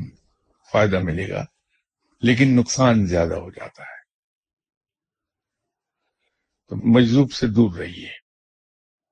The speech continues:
اس کی پہچان میرے پاس، میرے علم میں تو کوئی ہے نہیں کہ مجذوب کی اور ایک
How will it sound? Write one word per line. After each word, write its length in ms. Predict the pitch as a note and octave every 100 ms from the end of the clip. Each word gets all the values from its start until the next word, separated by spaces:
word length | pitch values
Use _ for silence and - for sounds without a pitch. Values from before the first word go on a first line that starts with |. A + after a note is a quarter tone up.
| _ _ _ _ _ _ - -
اس 180 | -
کی 80 | -
پہچان 840 | A2+ A2+ G2 B2 A#2 A2+ G2+ G#2+ - _ _ _
میرے 300 | G#2+ G2 A2
پاس، 240 | F2+ F2 E2 - _ _
میرے 280 | G2+ G#2 A2+ G#2
علم 260 | F2+ E2
میں 80 | E2
تو 140 | -
کوئی 220 | C#2+ G2+ F2
ہے 100 | F#2
نہیں 340 | F2 E2 G#2
کہ 180 | - - - _ _ _ _ -
مجذوب 480 | A2 F#2 G2 C3 A2+
کی 260 | - A#2+
اور 260 | A2 F#2+ F2+
ایک 240 | F#2 D#2+